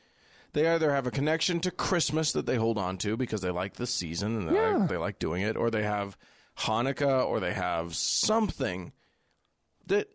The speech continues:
Speaker 1: there's a gift-giving thing that happens.
Speaker 2: Right.
Speaker 1: And today's Black Friday, where everybody goes out and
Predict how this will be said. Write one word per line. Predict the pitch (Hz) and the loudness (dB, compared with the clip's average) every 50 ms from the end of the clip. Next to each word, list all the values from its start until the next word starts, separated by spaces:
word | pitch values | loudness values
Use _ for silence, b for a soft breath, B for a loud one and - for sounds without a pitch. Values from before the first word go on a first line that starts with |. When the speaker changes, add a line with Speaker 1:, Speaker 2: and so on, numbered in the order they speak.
| _ _ - - | _ _ -14 -6
Speaker 1:
there's | 160 254 269 285 381 | -2 -2 0 0 0
a | - | -2
gift-giving | 214 170 190 247 240 247 - - - 202 175 190 180 175 151 | -2 -2 0 -2 -2 -2 -4 -2 -2 0 2 2 2 2 0
thing | - - - 202 160 147 135 127 | -2 0 0 2 2 2 2 2
that | 123 120 120 | 2 2 2
happens. | - 143 143 139 127 - 131 104 67 57 92 - - - _ _ _ | 0 0 0 0 -2 -2 -2 -4 -4 -4 -8 -10 -12 -14 _ _ _
Speaker 2:
Right. | 123 117 95 92 - _ _ _ _ _ _ - - | 0 0 0 -2 -6 _ _ _ _ _ _ -8 -6
Speaker 1:
And | 117 123 | -4 -2
today's | 101 127 131 139 139 117 | 0 0 2 0 0 0
Black | - 135 139 131 123 - | 0 0 0 0 0 -2
Friday, | - - - 131 123 127 143 143 139 135 139 135 139 135 131 123 b b b b b b b b - | -6 -6 -4 0 0 2 2 2 2 2 2 2 2 0 -2 -4 b b b b b b b b -2
where | 117 139 | 0 2
everybody | 151 165 160 165 160 | 2 2 2 2 4
goes | - 165 160 156 143 | 4 2 2 2 2
out | 147 143 143 143 | 2 2 2 0
and | 143 135 131 123 110 | 0 0 0 -2 -2